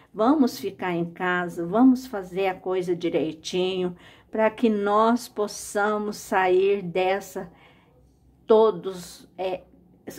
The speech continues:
com saúde, vamos se dizer assim. É, e pensar, refletir, eu estou apta, eu estou apto pra voltar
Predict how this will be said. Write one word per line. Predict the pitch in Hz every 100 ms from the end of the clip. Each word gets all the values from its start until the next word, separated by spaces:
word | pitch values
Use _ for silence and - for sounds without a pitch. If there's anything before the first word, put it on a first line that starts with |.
| -
com | 233 233
saúde, | - 190 151 123 - - - - _ _
vamos | 185 185 185
se | -
dizer | 170 175 170 170 165
assim. | 165 - 143 131 131 - - - - - -
É, | 180 165 214
e |
pensar, | 175 226 208 202 - 233 202 180 180 - _ _ _ _ - - - - _ -
refletir, | - 247 285 294 247 214 - - 226 180 151 - _ _ _ _ _ -
eu | 247 277
estou | 262 - - 190 190
apta, | 214 208 - 175 175 160 160 -
eu | 202
estou | 220 - 202 185
apto | 202 202 202 - 170 170 - - - -
pra | 214 208 - -
voltar | 202 233 226 - 226 190 160 -